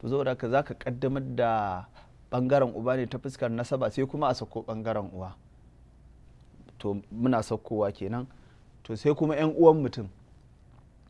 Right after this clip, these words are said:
wanda nasaba ta haɗa su ta jini. Ƴan uwan sun kasu kaso uku. Akwai ƴan uwa wanda suke shaƙiƙai, ko shakka babu, ƴan uwa shaƙiƙai sun fi kusanci,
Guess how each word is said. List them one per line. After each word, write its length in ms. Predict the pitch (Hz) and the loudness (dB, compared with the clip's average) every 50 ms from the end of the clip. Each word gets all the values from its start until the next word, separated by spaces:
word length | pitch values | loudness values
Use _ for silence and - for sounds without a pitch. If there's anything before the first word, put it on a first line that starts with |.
| - - - - - - - - - - - - - - - - - | -20 -20 -20 -20 -20 -20 -20 -20 -20 -20 -20 -20 -20 -20 -20 -14 -6
wanda 800 | - 107 113 113 104 110 107 104 104 104 104 101 101 95 - - - - - - - - - - - - | -2 -2 0 2 4 4 6 8 8 8 8 6 6 4 0 -4 -10 -20 -20 -20 -20 -20 -20 -20 -18 -10
nasaba 520 | - 110 123 127 - - 139 127 131 113 - | -2 2 2 2 4 4 6 8 8 6 6
ta 120 | - 110 | 4 -2
haɗa 300 | 107 117 - 117 107 95 | -2 -2 -2 -2 -2 -4
su 380 | - - 113 117 113 113 110 - - - | -4 -6 -8 -6 -6 -8 -10 -12 -12 -6
ta 140 | - 123 113 | -2 -2 -2
jini. 380 | 104 117 113 113 113 107 104 - - - - - - - - - - - - - - - - - | 0 0 0 0 0 -2 -4 -8 -14 -20 -20 -20 -20 -20 -20 -20 -20 -20 -20 -20 -20 -12 -2 2
Ƴan 200 | 139 151 156 147 | 2 2 4 4
uwan 180 | 160 165 156 143 | 2 4 4 4
sun 160 | 139 139 143 | 2 2 0
kasu 240 | 131 127 107 123 113 | 0 -2 -2 -4 -4
kaso 580 | - 110 101 - 101 101 101 101 101 101 101 - - | -6 -6 -6 -6 -6 -4 -4 -4 -4 -4 -6 -6 -8
uku. 260 | 113 - - - 90 - - - - - - - - - - - - | -8 -8 -10 -12 -16 -16 -18 -20 -20 -20 -20 -20 -20 -20 -12 -6 -4
Akwai 280 | 120 - - 147 143 127 | -4 -2 0 0 2 2
ƴan 160 | 147 151 139 147 | 2 0 0 2
uwa 140 | 147 151 147 | 4 4 4
wanda 240 | 135 123 117 107 107 | 4 2 -2 -4 -4
suke 320 | - 131 120 - 127 117 | -6 -6 -6 -4 -4 -4
shaƙiƙai, 680 | - - 110 98 - - 101 98 90 - 107 107 98 - - - - - - - - - - - | -4 -4 -6 -8 -8 -8 -10 -10 -8 -6 -6 -6 -8 -10 -14 -20 -20 -20 -20 -20 -20 -20 -20 -8
ko 160 | - - 123 127 | -4 -2 0 0
shakka 360 | - 139 131 - 131 117 107 | 0 -2 -2 0 0 2 4
babu, 240 | 120 127 123 - 87 | 4 2 2 2 0
ƴan 180 | 117 123 123 123 | -4 -4 -4 -2
uwa 140 | 131 127 123 | 0 0 0
shaƙiƙai 440 | - 127 95 98 104 - - 110 107 | -2 -4 -6 -6 -8 -8 -8 -6 -6
sun 180 | - 117 113 | -4 -6 -6
fi 100 | - 117 | -6 -8
kusanci, 580 | - - 117 - 127 123 127 - - 117 107 | -10 -8 -6 -4 -2 -2 -2 -4 -6 -10 -12